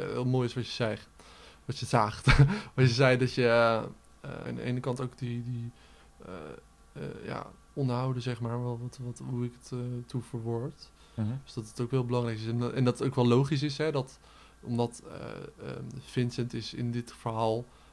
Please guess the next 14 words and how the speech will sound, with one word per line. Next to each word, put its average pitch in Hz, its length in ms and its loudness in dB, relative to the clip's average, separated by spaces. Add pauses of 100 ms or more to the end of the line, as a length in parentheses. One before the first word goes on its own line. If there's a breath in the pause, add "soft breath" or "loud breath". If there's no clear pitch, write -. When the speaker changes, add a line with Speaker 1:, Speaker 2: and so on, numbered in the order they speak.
(140 soft breath)
Speaker 1:
ook 131 160 -4
een 117 120 -6
individu 127 600 0
die 127 240 -4
uit 127 200 -2
een 127 100 0
groep 135 320 0
gaat, 117 280 -8
zeg 117 160 -8
maar, 107 160 0
uit 104 140 -2
een 113 60 -6
groepsituatie. 110 960 -6 (160)
Speaker 2:
Ja. 110 200 0